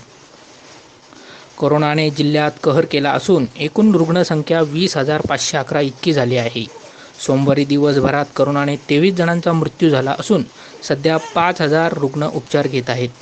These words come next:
पंधरा हजार रुग्ण त्यापैकी बरे झाले आहेत. सिन्नर तालुका खरेदी विक्री संघाने चारशे पंच्याऐंशी नोंदणीकृत शेतकऱ्यांकडून अकरा हजार पाचशे शहात्तर क्विंटल मका खरेदी केला आहे. खरेदी बंद झाल्याने अद्याप एक हजार शेतकऱ्यांच्या मक्याची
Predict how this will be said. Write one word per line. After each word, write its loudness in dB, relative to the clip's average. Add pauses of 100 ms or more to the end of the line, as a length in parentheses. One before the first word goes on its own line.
(460)
पंधरा 0
हजार 0
रुग्ण 0 (120)
त्यापैकी -2
बरे 0
झाले -2
आहेत. 0 (300)
सिन्नर 4
तालुका 2
खरेदी 2
विक्री 0
संघाने -2
चारशे -4
पंच्याऐंशी 0
नोंदणीकृत 0
शेतकऱ्यांकडून 0 (500)
अकरा 0
हजार 0
पाचशे -2
शहात्तर 0
क्विंटल -2
मका -2
खरेदी -2
केला -2
आहे. -2 (760)
खरेदी 0 (200)
बंद 2
झाल्याने 2 (300)
अद्याप -2
एक 0
हजार 2
शेतकऱ्यांच्या -2
मक्याची -2